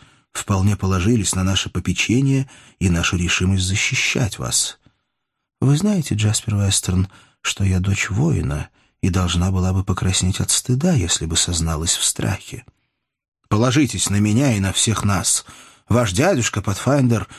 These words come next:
Магиканин, если бы несчастный был с нами, и я, мы решились на все для вашего спасения».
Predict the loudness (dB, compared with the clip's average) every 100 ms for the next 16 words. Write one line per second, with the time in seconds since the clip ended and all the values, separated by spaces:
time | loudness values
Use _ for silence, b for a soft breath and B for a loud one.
0 | B -4 0 0 0 0 2 2 0 B
1 | B -2 0 0 2 2 2 0 -2 0
2 | 2 2 2 2 2 2 2 2 2 2
3 | 0 B B B 0 2 2 2 2 2
4 | 2 0 0 0 0 2 0 0 0 0
5 | 0 0 0 0 0 -2 -4 -8